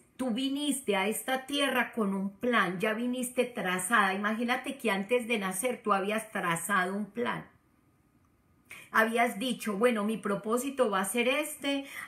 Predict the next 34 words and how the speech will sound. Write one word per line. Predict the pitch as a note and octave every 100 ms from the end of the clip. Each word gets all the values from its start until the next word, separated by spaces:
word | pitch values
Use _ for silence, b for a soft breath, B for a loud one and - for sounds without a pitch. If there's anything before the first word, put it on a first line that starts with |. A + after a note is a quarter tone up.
| -
antes | A3+ A3+ B3 B3
de | A3+ A3+
nacer, | G3+ G3+ - C#4 C#4 C#4 B B -
eh, | A3 G#3+ G#3 G3+ G3 G3 A3+
voy | G3+ G#3+
a |
escoger | B3 B3 A#3+ A#3 G3+
este | G3 B3+
papá, | - G3 - D4 D4
voy | B3
a | G3+
escoger | A3 - B3 G#3+
a | G3+
esta | G#3 B3
mamá, | A#3 G3+ G#3 C4+ D4+ D4+ D4+ B -
voy | A#3 A3
a | A3+
tener | B3+ A3+ G3+
estos | G3+ G3 A#3 A3 -
hijos, | C#4+ D#4 C#4+ C#4+ C#4+ B B
me | G#3 A#3 A3+
voy | G#3 G3
a | A3
ir | A#3+ A3+
por | B3+ B3
esto. | C4+ D4 - C4+ A#3+
Es | G3+
que | C#4
nosotros | C4 B3 G#3+ G3+ A3
ya | A#3+ B3
tenemos | B3 B3 B3 A#3+
un | A#3+
camino | B3+ B3 B3 A#3+ A#3+
trazado. | F#3+ F3 E3+ A3 A#3+ B3+ G3